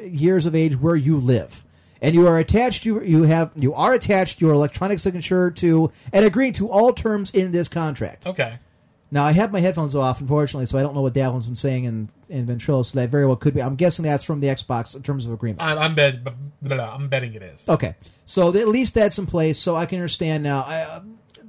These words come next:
Speaker 1: that's more on, on, that
Speaker 2: Except,
Speaker 1: helps
Speaker 2: like,
Speaker 1: out Microsoft. Go ahead.
Speaker 2: now,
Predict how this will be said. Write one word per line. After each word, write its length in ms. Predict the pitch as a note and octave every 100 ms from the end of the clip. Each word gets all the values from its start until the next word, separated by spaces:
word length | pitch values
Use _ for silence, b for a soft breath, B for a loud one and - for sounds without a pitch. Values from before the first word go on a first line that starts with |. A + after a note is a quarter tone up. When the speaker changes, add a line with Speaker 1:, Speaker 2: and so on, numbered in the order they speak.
| F#3+
Speaker 1:
that's 320 | F3+ E3+ -
more 240 | F3+ F#3
on, 240 | E3 D#3 E3
on, 420 | D3 C#3+ C#3 C#3 _ _ _ _ _ _ _ _ _ _ _ _ _
that 80 | E3
Speaker 2:
Except, 240 | F#3 F#3
Speaker 1:
helps 200 | F#3+ E3+
Speaker 2:
like, 20 | F3+
Speaker 1:
out 120 | D3
Microsoft. 420 | C#3+ C3+ G#2+ G2+
Go 80 | C#3+
ahead. 120 | F3+
Speaker 2:
now, 180 | E3